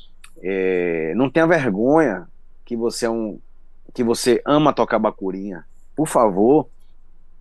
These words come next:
Né? É, os meninos do pagode tão mostrando isso aí, a, a, a grande maestria naquele, naquele setup de bacurinha tocando pagode. Então, é, é, te-, seja orgulhoso de você, que você faz aquilo ali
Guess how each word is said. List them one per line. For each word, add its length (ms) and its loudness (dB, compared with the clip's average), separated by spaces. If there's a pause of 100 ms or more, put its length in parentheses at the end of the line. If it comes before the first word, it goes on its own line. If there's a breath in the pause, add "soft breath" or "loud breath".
(720 soft breath)
Né? 420 4
É, 400 2 (640)
os 200 -4
meninos 240 2
do 40 -6
pagode 300 2
tão 100 -2
mostrando 520 -4
isso 200 -6
aí, 140 0
a, 60 0
a, 600 -8 (440)
a 120 -2
grande 320 2
maestria 600 2
naquele, 320 -2
naquele 340 -4
setup 420 0
de 60 -4
bacurinha 400 -4
tocando 260 -14
pagode. 560 -2 (480)
Então, 360 0 (760)
é, 380 2
é, 80 -4 (120)
te-, 400 2
seja 320 -2
orgulhoso 720 -4
de 100 -10
você, 600 -4
que 100 -14
você 220 -6
faz 200 0
aquilo 260 -2
ali 320 -2